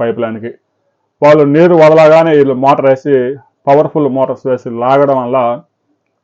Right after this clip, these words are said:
పైప్ లైన్స్ కూడా డిస్టర్బ్ అయిపోతా ఉన్నాయి. హాస్టల్స్ ఉన్న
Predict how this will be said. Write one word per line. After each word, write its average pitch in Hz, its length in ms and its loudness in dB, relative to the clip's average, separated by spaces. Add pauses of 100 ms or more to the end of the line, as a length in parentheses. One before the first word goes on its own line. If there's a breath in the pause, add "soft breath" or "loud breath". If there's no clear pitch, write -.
(120)
పైప్ 165 320 2
లైన్స్ 170 280 0 (100)
కూడా 143 140 0 (120)
డిస్టర్బ్ 120 400 -8
అయిపోతా 110 440 -12
ఉన్నాయి. 98 200 -14 (640)
హాస్టల్స్ 175 640 0
ఉన్న 151 160 -4